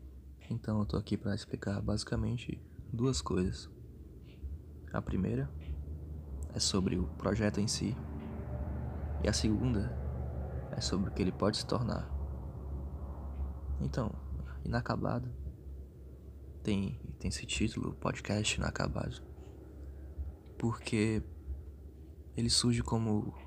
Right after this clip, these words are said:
a extensão de um blog que eu criei ali no finalzinho de dois mil e dezessete pra publicar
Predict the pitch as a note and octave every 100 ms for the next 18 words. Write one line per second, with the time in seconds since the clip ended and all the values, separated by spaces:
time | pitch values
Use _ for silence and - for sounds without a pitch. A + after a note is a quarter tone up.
0 | - - - - - G#2+ - G#2+ G#2+ A#2
1 | A2+ A#2 B2 G#2 G2+ G2 C2+ - - -
2 | - - - - - - - - - A2
3 | G2+ G#2+ G2+ G2+ G#2 G#2 A2 G2 G#2 A2
4 | A2 A#2 A2 G#2 G#2 G2+ - G2+ G#2+ A#2+
5 | - - - - - - - - - -
6 | - - - - - - G2+ G#2 G2+ -
7 | - - -